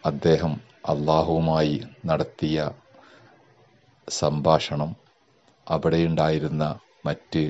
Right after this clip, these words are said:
അനുഭവങ്ങൾ, ഇവയൊന്നും സാമാന്യവൽക്കരിച്ചുകൊണ്ട് മതത്തിൻ്റെ മറ്റു ഭാഗങ്ങളെ വ്യാഖ്യാനിക്കാനോ അല്ലെങ്കിൽ വിശദീകരണമായി നൽകുവാനോ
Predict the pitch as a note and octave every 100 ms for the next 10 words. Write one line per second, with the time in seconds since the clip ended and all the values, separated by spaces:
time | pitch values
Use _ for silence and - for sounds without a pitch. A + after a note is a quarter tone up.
0 | - - D2+ D2+ - D#2+ D2+ C#2+ D#2 G#2
1 | - _ _ E2 E2 F2 E2 E2 - -
2 | - _ - - - - - - - -
3 | E2+ E2+ F#2 F#2+ F#2+ G#2 G2 F2 - E2+
4 | D#2+ - D#2 D2 C#2 E2 D#3 - - -
5 | - _ - E2+ E2 D2+ - - E2+ E2+
6 | F2+ F#2+ - - - - - - D#2+ E2
7 | - G#2 A2 - - D#2+ D#2 D#2+ E2+ D#2+
8 | E2 F2+ D#2+ D#2+ D2+ D2+ - E2+ E2 -
9 | D#2+ C#2+ E2 - _ _ - - - -
10 | - _ D#2 D#2 D2+ D2+ D2+ F#2+ - -
11 | _ - - D#2+ - F#2 F#2 F#2+ F#2+ F#2
12 | E2 D#2 F2 A2 - - D#2+ D#2 D2+ E2
13 | D#2+ D2+ D2+